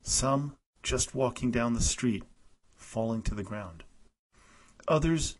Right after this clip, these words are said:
visited friends, said their goodbyes, walked outside, sat down on the sidewalk, and died. Cannibalism was common. Seven hundred people died each day from starvation during the siege.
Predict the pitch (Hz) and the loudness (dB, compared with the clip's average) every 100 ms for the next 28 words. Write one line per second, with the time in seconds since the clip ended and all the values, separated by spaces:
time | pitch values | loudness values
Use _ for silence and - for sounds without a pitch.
0 | - 127 120 135 127 - - 117 113 110 | 2 4 6 4 0 -2 0 2 2 -2
1 | - - _ _ _ _ _ - - 139 | -6 -14 _ _ _ _ _ -4 2 4
2 | 127 135 120 135 117 95 92 87 - - | 4 2 0 0 4 4 2 -2 -6 -10
3 | _ _ _ _ - 123 135 135 123 - | _ _ _ _ -2 0 2 2 2 4
4 | 107 95 92 87 - _ _ _ _ _ | 4 4 2 -2 -8 _ _ _ _ _
5 | - - 107 101 110 113 113 113 - 107 | -4 0 0 0 0 2 0 0 0 2
6 | 101 92 82 80 - _ _ _ _ _ | 0 -2 -8 -10 -16 _ _ _ _ _
7 | _ - 110 104 104 90 76 - _ _ | _ -10 -6 0 0 0 -4 -16 _ _
8 | _ _ _ _ _ _ - _ _ - | _ _ _ _ _ _ -20 _ _ 4
9 | - 143 127 101 92 87 87 82 _ _ | 4 4 0 0 -2 -4 -6 -10 _ _
10 | - 92 - - 98 87 80 - - - | -6 -6 -4 0 0 -2 -10 -16 -20 -20
11 | - - - - - 151 - - 147 156 | -20 -20 -20 -20 -10 2 6 6 4 2
12 | 131 - 139 127 120 - 127 127 113 101 | -2 0 0 0 4 4 4 4 2 4
13 | 107 110 104 110 - - 104 98 - 95 | 2 4 4 2 0 0 2 2 -2 -8
14 | - 104 98 101 - 98 90 90 87 - | 0 2 2 2 0 -2 -4 -4 -4 -2
15 | 104 95 82 - | -2 -2 -2 -6